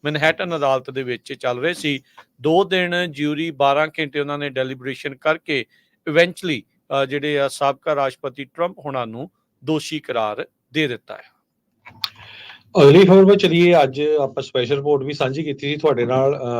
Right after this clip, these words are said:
Speaker 2: ਬੇ ਏਰੀਏ ਦੇ ਵਿੱਚ ਫਰੀਮੌਂਟ ਸ਼ਹਿਰ 'ਚ ਬਹੁਤ ਹੀ ਮਸ਼ਹੂਰ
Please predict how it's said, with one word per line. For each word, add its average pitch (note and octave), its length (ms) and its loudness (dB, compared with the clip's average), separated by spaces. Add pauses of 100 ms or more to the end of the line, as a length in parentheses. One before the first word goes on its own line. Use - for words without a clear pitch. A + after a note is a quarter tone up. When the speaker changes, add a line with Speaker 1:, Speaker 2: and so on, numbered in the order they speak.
(120)
Speaker 2:
ਬੇ A#2+ 480 2
ਏਰੀਏ C3+ 280 0
ਦੇ C#3+ 140 2
ਵਿੱਚ C3+ 460 2 (120)
ਫਰੀਮੌਂਟ C#3 480 0
ਸ਼ਹਿਰ A#2+ 340 -4 (160)
'ਚ C3 100 -8 (280)
ਬਹੁਤ A#2 240 -2
ਹੀ C#3 60 -4
ਮਸ਼ਹੂਰ A#2+ 500 -4